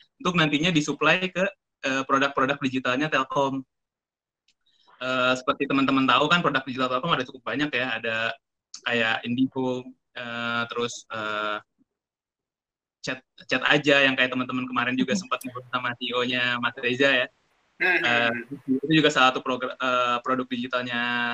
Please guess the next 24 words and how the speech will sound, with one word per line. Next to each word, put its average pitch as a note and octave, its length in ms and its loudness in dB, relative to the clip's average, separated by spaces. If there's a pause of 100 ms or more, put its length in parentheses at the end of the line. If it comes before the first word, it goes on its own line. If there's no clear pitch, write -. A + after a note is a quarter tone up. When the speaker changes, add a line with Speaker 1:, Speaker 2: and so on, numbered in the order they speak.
(180)
Speaker 1:
Telkom, C3 560 -2
terus - 240 -12
juga A2+ 240 -4
ada, A2+ 320 -2 (320)
eh, A2 240 -10
Gameku, C3+ 720 0
dan, A#2+ 320 -2 (160)
eh, B2+ 160 2
masih C#3 240 2
banyak C#3+ 240 4
lagi C#3 160 0
lah B2+ 240 -2
pro-, B2 160 -6
eh, A#2+ 160 -6
produk-produk D3+ 400 0
Speaker 3:
Hmm. - 160 -10
Speaker 1:
digital. - 200 -16 (200)
Jadi, D3 120 0 (840)
tugas D3+ 320 -4
kami C3+ 320 0
di C3 80 -2
Codex B2+ 400 0
adalah D3+ 400 0
untuk, C3+ 320 -4